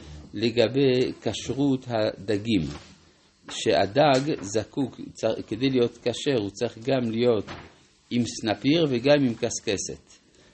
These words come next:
הקשקשת זה הגנה, במקביל לאורות ה-, ליריעות העזים. לעומת זה, ה-, הסנפיר, הסנפיר זה היכולת לנוע. זה מה שנותן רכות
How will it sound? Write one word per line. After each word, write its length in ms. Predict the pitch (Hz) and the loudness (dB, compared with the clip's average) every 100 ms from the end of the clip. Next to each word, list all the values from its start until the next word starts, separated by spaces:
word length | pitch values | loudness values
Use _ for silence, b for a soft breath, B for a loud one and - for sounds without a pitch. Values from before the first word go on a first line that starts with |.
| b - | b -10
הקשקשת 760 | - - 127 - 196 202 180 160 | -8 0 0 2 0 0 0 -2
זה 140 | 135 123 | 4 4
הגנה, 380 | 120 113 104 87 - _ _ - | 6 2 2 -4 -8 _ _ -10
במקביל 720 | 107 123 139 160 185 160 139 | -4 -2 -2 -2 2 4 6
לאורות 420 | 120 113 131 139 | 4 4 2 0
ה-, 40 | 120 | -2
ליריעות 800 | 92 117 113 110 110 98 147 127 | -2 -2 -2 -2 -2 0 0 0
העזים. 560 | 107 101 101 101 76 76 _ B B B B B B | -2 -4 -2 -2 -2 -8 _ B B B B B B
לעומת 500 | 87 120 131 131 127 | -4 2 4 4 2
זה, 240 | 123 160 190 160 147 | 0 0 4 2 2
ה-, 600 | 123 110 104 101 101 98 98 98 - _ _ | 2 2 4 4 2 0 -2 -6 -10 _ _
הסנפיר, 1500 | 90 92 87 85 85 82 78 78 82 - 104 101 180 190 - | -8 -4 -2 -2 -2 -2 -4 -6 -10 -10 -6 -4 0 0 2
הסנפיר 640 | 107 190 92 120 127 185 | 2 2 -2 -6 -2 -2
זה 140 | 131 127 | 2 2
היכולת 560 | 120 113 156 160 160 | 2 0 2 2 2
לנוע. 500 | 139 120 135 135 92 80 _ _ b b b | 0 0 4 4 2 -2 _ _ b b b
זה 220 | 87 107 143 | -6 2 4
מה 200 | 139 139 | 4 0
שנותן 640 | - 120 110 107 143 123 | -4 -6 -6 -4 -4 -2
רכות 520 | 107 110 - 156 127 | -2 -4 -4 -8 -8